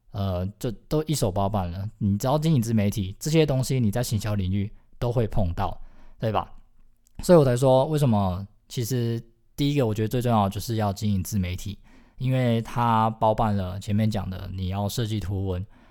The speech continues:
然后你要去做文案，然后你需要数据分析，那最后你可能你还要增-，想办法去增加你的粉丝，然后所以你就要去更多的跟你的粉丝做互动。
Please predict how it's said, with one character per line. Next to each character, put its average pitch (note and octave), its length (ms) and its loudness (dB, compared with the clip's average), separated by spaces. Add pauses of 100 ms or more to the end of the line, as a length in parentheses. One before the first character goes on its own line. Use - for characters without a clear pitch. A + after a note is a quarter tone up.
(200)
然 G2 120 -4
后 G#2 280 2
你 F#2 120 0
要 F#2 200 -2
去 G#2 160 -4
做 G#2 240 -2
文 F2+ 220 -2
案， G2 260 -2 (260)
然 F#2+ 120 -4
后 F#2+ 80 0
你 F#2+ 80 0
需 - 160 -6
要 G#2 160 0
数 G#2+ 200 -2
据 G2+ 160 -2
分 G2 220 0
析， G#2 300 -4 (320)
那 F#2+ 380 -4 (440)
最 A2 160 -2
后 G#2 380 2
你 G#2 120 0
可 A2 180 -2
能 F#2 340 -2 (260)
你 F#2+ 140 -2
还 F#2+ 140 -2
要 G#2+ 340 0 (640)
增-， G2 240 -6
想 G2+ 200 -4
办 B2 140 2
法 F#2+ 160 -2
去 A#2 140 -4
增 G#2+ 220 0
加 G#2+ 180 0
你 G2 160 0
的 G2 200 -10 (120)
粉 F2 260 -6
丝， G#2+ 380 -4 (200)
然 G2 160 -8
后 F#2+ 60 -8
所 A2 140 -4
以 F#2+ 60 -2
你 F#2+ 160 0
就 A2 100 -2
要 A2 100 -2
去 A2 200 -6
更 C3+ 280 2
多 B2 200 0
的 G#2 200 -2 (460)
跟 A#2+ 140 -2
你 A2 100 4
的 G2+ 100 0
粉 F2 220 -6
丝 G#2 160 -4
做 G#2 280 -2
互 A#2 260 -6
动。 A#2+ 260 0